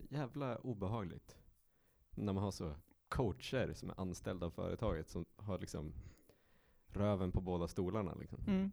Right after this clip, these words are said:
Speaker 2: precis.
Speaker 1: Fy fan.
Speaker 2: Fy fan.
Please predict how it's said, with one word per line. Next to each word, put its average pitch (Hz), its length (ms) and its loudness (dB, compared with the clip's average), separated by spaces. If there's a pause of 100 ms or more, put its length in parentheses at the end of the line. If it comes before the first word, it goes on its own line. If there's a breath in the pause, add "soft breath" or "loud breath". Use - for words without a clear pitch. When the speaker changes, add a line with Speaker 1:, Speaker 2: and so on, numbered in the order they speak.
(120)
Speaker 2:
precis. 180 360 -2 (1400)
Speaker 1:
Fy 117 100 0
fan. - 120 -8 (540 loud breath)
Speaker 2:
Fy 214 140 4
fan. 180 240 -10